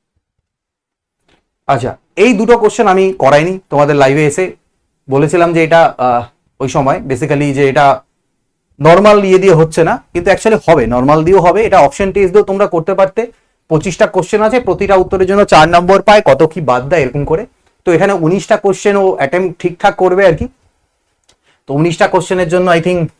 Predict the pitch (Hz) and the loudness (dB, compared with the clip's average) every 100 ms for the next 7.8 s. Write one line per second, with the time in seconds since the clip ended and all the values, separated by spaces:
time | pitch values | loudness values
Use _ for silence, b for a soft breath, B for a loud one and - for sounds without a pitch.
0 | _ - 147 165 - 180 175 175 165 160 | _ -12 -6 -4 0 2 2 2 0 -2
1 | 170 180 175 233 220 233 233 139 95 _ | -2 -2 0 0 2 0 0 -2 -4 _
2 | _ _ _ _ _ - 165 156 - 185 | _ _ _ _ _ -4 0 0 -2 0
3 | 180 175 139 98 101 _ _ _ _ - | 0 0 -2 -6 -14 _ _ _ _ -18
4 | - 123 131 131 175 190 220 151 131 165 | -6 -4 -4 -4 0 0 2 -2 0 0
5 | 208 196 180 185 170 165 170 170 160 143 | 2 2 0 0 -2 -2 -2 0 0 0
6 | 113 101 _ _ _ _ _ _ _ _ | -2 -4 _ _ _ _ _ _ _ _
7 | _ _ _ _ - 127 131 | _ _ _ _ -10 0 0